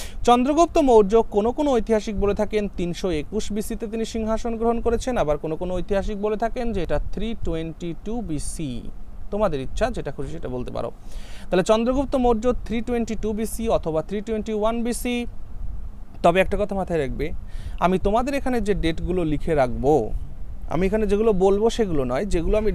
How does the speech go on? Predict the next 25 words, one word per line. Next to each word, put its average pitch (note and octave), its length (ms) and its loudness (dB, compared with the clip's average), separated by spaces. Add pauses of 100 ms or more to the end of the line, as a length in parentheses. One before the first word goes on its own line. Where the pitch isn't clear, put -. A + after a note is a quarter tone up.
লিখে D#3 200 4
রাখবো C3+ 320 4
তোমাদের B2+ 320 0
এইগুলোতে, C#3+ 460 4 (480)
মনে F#3 120 8
রাখবে A3+ 180 6
সেগুলোই B3+ 640 8
হলো A#3 340 10
ইম্পর্ট্যান্ট, E3+ 800 4 (360)
কারণ F3 140 8
সেগুলোই A3 500 6
হচ্ছে D4 200 4
গুরুত্বপূর্ণ F#3+ 840 6
ডেট। D#3 360 8 (300)
ওকে, A3+ 220 6 (560)
সেই A3+ 120 2
গুরুত্বপূর্ণ B3+ 540 0
ডেটগুলো E3 380 0
কিন্তু D#3+ 240 -2 (100)
মাথায় D#3 200 2
রাখতে B2+ 260 -2
হবে। A#2+ 220 -2
ওকে, D4 200 -2 (440)
আচ্ছা, B2 320 -2 (2000)
এবার G#3 240 8